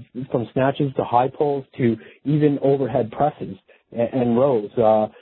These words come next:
nobody has really gotten huge at all, like, huge muscles, or they, they all come away with that,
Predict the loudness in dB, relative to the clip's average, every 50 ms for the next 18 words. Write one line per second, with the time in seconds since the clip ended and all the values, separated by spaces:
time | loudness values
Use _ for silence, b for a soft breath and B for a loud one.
0 | B _ -2 0 0 0 0 0 -2 -2 -4 -2 0 2 2 2 2 2 0 0
1 | 0 0 0 -2 -4 -6 -8 -10 -14 -16 -20 -20 -20 -16 -4 0 0 0 0 -2
2 | -6 -10 -10 -10 _ -14 -14 -4 0 2 4 6 6 6 4 2 -2 -4 -6 -6
3 | -6 -6 -2 -2 -2 -2 0 0 0 0 0 0 -2 -2 0 0 0 0 -2 -4
4 | B B B B _ _ -2 -2 -2 -4 -4 -2 -2 0 2 0 0 -2 -4 -6
5 | -4 0 0 0 0 0 0 -2 -2 0 0 0 0 -2 -4